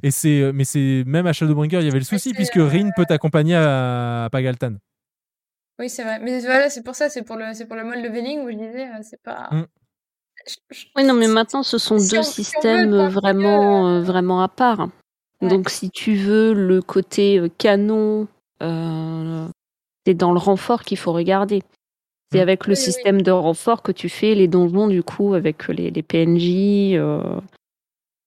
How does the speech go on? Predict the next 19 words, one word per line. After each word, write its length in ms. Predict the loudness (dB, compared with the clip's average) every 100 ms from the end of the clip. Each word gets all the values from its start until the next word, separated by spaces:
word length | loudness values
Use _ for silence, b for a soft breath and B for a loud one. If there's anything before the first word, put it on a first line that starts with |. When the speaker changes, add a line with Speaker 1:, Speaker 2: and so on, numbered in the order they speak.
| _ _ _ -16 -16 _ -2
Speaker 3:
qui 140 | 0
sont 280 | 2 4 4
à 80 | 4
ta 180 | 4 2
disposition 1080 | 0 -4 -6 -4 -4 -6 -2 0 2 4 4
au 220 | 2 2
moment, 760 | 2 2 2 2 2 2 0
euh, 400 | 0 -2 -4 -6
de, 400 | -6 -8 -6 -6
de 200 | -6 -2
l'histoire 380 | -2 -2 0 0
où 80 | -2
tu 140 | -4
vas 80 | -4
faire 200 | -2 -2
le 100 | -2
donjon 360 | 2 2 2 0
en 60 |
question. 440 | 0 -2 -2 -2